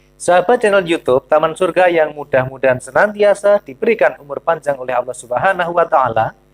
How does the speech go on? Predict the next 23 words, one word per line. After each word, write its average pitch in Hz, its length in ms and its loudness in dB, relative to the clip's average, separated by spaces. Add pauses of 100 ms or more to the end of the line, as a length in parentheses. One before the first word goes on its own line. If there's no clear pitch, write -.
(360)
bertemu 240 400 -2
lagi 240 240 0
dengan 208 320 -2
saya, 131 400 0 (160)
Ali 202 240 2
Akbar 196 320 0
Nafis, 185 320 0
di - 160 -18
channel 214 400 -2
YouTube 175 400 -2 (240)
Taman 220 560 0
Surga. 117 400 -2 (920)
Pertama-tama, 156 800 0 (160)
mari 139 240 0
kita 135 240 0
panjatkan 185 560 0
puji 170 320 -8
syukur 160 320 -2
kepada 143 400 0
Allah 185 240 2
Subhanahu 185 720 -4
wa 180 80 2
taala 175 560 -2